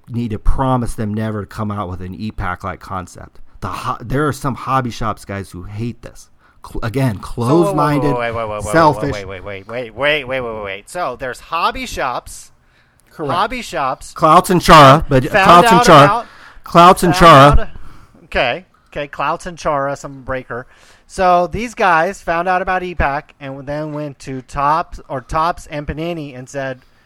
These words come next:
Speaker 2: "Do not do an E pack
Speaker 1: Correct.
Speaker 2: product." Okay,
Speaker 1: Promise
Speaker 2: now,
Speaker 1: us
Speaker 2: so
Speaker 1: right now not to do an E pack product. That
Speaker 2: Okay,
Speaker 1: was, that's
Speaker 2: now,
Speaker 1: what was said.
Speaker 2: okay,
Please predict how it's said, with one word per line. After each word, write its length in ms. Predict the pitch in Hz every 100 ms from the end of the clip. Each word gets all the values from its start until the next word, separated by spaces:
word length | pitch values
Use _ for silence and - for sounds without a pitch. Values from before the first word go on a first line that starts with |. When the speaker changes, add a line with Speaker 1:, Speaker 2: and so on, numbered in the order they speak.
| _ _ 120
Speaker 2:
"Do 220 | 156 180
not 320 | 175 165 139
do 460 | 139 156 151 156 -
an 140 | 135
E 100 | 135
pack 160 | - 113
Speaker 1:
Correct. 400 | 170 139 123 - _ - _ _
Speaker 2:
product." 340 | 165 127 120 -
Okay, 220 | - 185
Speaker 1:
Promise 480 | 196 190 202 208 196
Speaker 2:
now, 60 |
Speaker 1:
us 100 | 226
Speaker 2:
so 40 | 170
Speaker 1:
right 160 | 165
now 280 | 165 143 127
not 180 | 139 135
to 80 | 135
do 100 | 135
an 80 | 123
E 120 | 113
pack 200 | 101 101
product. 280 | 101 95 107
That 80 |
Speaker 2:
Okay, 280 | 127 143 143
Speaker 1:
was, 60 | 131
that's 300 | 196 185 120
Speaker 2:
now, 20 |
Speaker 1:
what 80 | 123
was 80 | 110
said. 100 | - _ _ _ _ _ _ _ _ _ _
Speaker 2:
okay, 380 | 175 170 120 104